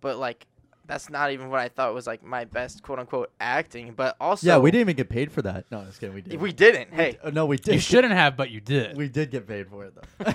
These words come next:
Speaker 2: <laughs>
Speaker 3: You're welcome.
Speaker 1: Hey. <laughs>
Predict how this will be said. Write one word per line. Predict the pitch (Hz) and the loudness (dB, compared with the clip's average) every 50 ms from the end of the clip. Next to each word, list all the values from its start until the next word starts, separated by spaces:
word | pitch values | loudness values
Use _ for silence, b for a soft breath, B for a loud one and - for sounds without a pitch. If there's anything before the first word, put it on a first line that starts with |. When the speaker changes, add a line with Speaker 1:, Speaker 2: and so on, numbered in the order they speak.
| - 1047 988 | -4 -6 -2
Speaker 2:
<laughs> | - 240 196 - - - 175 - | -2 -2 -2 -2 -6 -8 -10 -10
Speaker 3:
You're | - 131 | -10 -12
welcome. | 127 - | -2 0
Speaker 1:
Hey. | 151 139 123 - - _ _ _ _ _ _ _ _ _ - - - - - - _ _ _ _ _ _ _ _ _ _ _ _ b b b b b b b _ _ | 2 2 2 0 -6 _ _ _ _ _ _ _ _ _ -12 -12 -10 -14 -20 -20 _ _ _ _ _ _ _ _ _ _ _ _ b b b b b b b _ _
<laughs> | - | -16